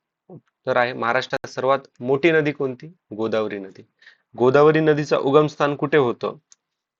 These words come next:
त्र्यंबकेश्वर, नाशिक. गोदावरी नदीची लांबी किती आहे? चौदाशे पासष्ट किलोमीटर. गोदावरी नदीला दक्षिण गंगा असं पण म्हणलं जातं. ठीक आहे, भीमा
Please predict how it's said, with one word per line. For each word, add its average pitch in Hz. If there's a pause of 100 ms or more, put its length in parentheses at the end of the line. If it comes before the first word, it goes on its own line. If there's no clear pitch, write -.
(280)
त्र्यंबकेश्वर, 120
नाशिक. 104 (580)
गोदावरी 135
नदीची 143
लांबी 135
किती 135
आहे? 104
चौदाशे 120 (280)
पासष्ट -
किलोमीटर. 101 (580)
गोदावरी 127
नदीला 135
दक्षिण 127
गंगा 123
असं 117
पण 117
म्हणलं 104
जातं. 98 (2000)
ठीक 123
आहे, 156 (1700)
भीमा 123